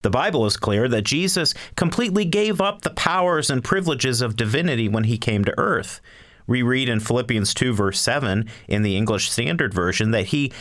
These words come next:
emptied himself of eternal spirit life and was born in the likeness of men.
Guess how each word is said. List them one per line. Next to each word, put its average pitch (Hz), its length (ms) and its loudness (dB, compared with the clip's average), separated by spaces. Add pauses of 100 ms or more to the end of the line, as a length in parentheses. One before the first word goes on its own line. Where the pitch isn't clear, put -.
(200)
emptied 208 440 0
himself 113 760 0 (340)
of 117 160 2
eternal 151 520 0
spirit 151 440 0
life 123 460 0 (180)
and 139 220 0
was 131 160 0
born 175 540 0
in 160 100 0
the 147 100 2
likeness 156 560 0
of 131 160 0
men. 131 480 0